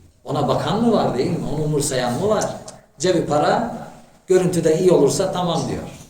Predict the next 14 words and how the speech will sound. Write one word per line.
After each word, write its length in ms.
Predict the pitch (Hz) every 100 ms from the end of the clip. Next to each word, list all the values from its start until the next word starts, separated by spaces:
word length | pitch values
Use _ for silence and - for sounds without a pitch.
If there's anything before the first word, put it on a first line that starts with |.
| _ -
Gerisi 300 | 160 - 151
mesele 420 | 123 113 113 113
değil. 160 | 117 - - _ _ -
Ondan 260 | 180 185
sonra 320 | - 151 143
da 340 | 208 233 - - - - -
düğün 220 | 165 190 165
borçları 400 | 156 - - 175
bitmeden 680 | 165 147 160 208 220 - - - - - - -
mahkemede 760 | 165 151 139 127 160 208 214 - - - - _
soluk 360 | - 135 135 135
alınıyor. 360 | 143 175 135 - - - _ _ _ _ _ _ _ _ _ _
İşte 220 | - 117
Rabbimiz 580 | 113 113 127 165 220 -